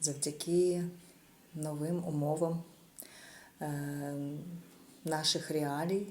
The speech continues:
І завдяки тому навіть змінюються наші, наші звички. Е, до чого це я?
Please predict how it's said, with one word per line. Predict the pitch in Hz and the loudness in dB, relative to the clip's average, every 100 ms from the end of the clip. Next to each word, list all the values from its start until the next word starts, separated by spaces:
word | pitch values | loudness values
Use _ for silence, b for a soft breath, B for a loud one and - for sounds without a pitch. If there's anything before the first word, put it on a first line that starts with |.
| - - - 220 | -10 -18 -16 -8
І | 196 165 160 156 156 151 151 160 156 - - - | -2 2 2 0 0 -2 -2 -4 -4 -6 -8 0
завдяки | 160 151 165 175 180 - - - | 2 4 2 0 -4 -10 -20 -4
тому | 165 160 165 185 180 175 165 160 156 156 - - | -2 0 0 2 2 2 0 -2 -4 -6 -8 -4
навіть | 160 175 180 - - - 156 - - | 2 4 2 4 4 4 -4 -6 -6
змінюються | 156 175 175 165 160 156 | 0 2 4 2 2 0
наші, | 151 151 160 - - 156 151 156 B B B B - | -2 0 2 4 2 -2 -6 -10 B B B B -8
наші | 156 156 160 165 - - - 165 160 160 160 160 | -6 -2 -2 0 0 0 -2 -2 0 0 -2 -2
звички. | 160 180 175 - - - - - - B B B B B B B | 4 6 6 4 -4 -10 -18 -20 -16 B B B B B B B
Е, | 165 160 | -2 4
до | 180 | 4
чого | 196 196 156 | 4 2 4
це | 143 135 | 4 2
я? | 139 | -4